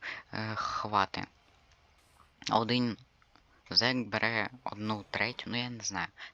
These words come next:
не буду говорити, але це точно хвати. Як та, тут у нас справа, тут, тут що? В першу очередь це ви повинні зробити, а не це, ну, ладно. Так, в нас тут йде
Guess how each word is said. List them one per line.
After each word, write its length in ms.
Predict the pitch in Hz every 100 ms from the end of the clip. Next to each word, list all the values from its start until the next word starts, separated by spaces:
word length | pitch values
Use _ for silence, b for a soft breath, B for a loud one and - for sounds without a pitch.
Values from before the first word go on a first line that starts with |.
| -
не 80 |
буду 160 | 98 98
говорити, 520 | - 92 98 123 - - B
але 220 | - 104
це 440 | - - 101 101 95 _ _ -
точно 480 | 104 - - 101 90
хвати. 480 | - 90 90 - - B B B B B B B B B B B B _ - -
Як 380 | 117 120 127
та, 300 | - 117 120
тут 420 | - - 123 131 156
у 40 |
нас 160 | 160 160
справа, 300 | - 156 147
тут, 180 | - - _ - _
тут 140 | - 104
що? 560 | - - 104 131 151 -
В 140 | -
першу 300 | 117 120 -
очередь 360 | 123 - 120 120
це 220 | - 156
ви 140 | 135 113
повинні 440 | - 104 104 104
зробити, 440 | 98 101 95 95 95
а 40 |
не 100 | 90 -
це, 220 | - 92
ну, 300 | 107 123 113 B B B
ладно. 400 | - 98 90 95 - b b b b b b b b
Так, 200 | 101 101
в 40 | 117
нас 160 | 127
тут 380 | - - - -
йде 280 | 110 139